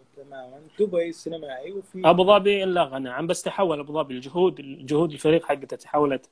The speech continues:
Speaker 1: إلى إنتاج.
Speaker 2: آه، إذا ما خاب ظني، إلى شيء اسمه هيئة أبو ظبي للأفلام، صارت
Speaker 1: آه.
Speaker 2: هيئة، صار التركيز أكثر على، آه، إنها تجيب استثمارات وتجيب، آه، آه، productions،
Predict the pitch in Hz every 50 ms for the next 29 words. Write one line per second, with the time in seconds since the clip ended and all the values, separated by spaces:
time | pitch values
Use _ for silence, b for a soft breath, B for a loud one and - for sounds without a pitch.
0 | _ _ _ _ _ _ _ _ _ _ _ _ _ - 123 123 123 135 139 -
1 | 143 123 120 120 123 117 123 135 139 147 - - 147 143 143 156 - 127 139 156
2 | 165 165 165 151 147 151 147 147 143 139 135 - - 165 156 147 - 147 139 131
3 | 175 190 185 170 151 156 - 175 143 143 147 160 165 151 139 139 127 - 139 131
4 | 117 107 _ _ _ _ _ _ _ _ - - 131 139 135 - 156 170 160 135
5 | 110 104 _ b b b b b b b b - - 165 170 165 165 - 160 -
6 | - 185 160 151 160 160 - - 180 160 151 156 165 170 170 170 165 160 - -
7 | 143 135 131 131 135 139 135 143 135 131 165 165 - - - 147 - - 147 147
8 | 147 147 151 156 151 - - 127 127 143 147 139 139 139 135 131 131 131 127 131
9 | 127 - _ _ _ _ _ _ _ _ _ - - 123 120 120 117 - - 156
10 | 139 175 170 - - - 131 127 147 - - - _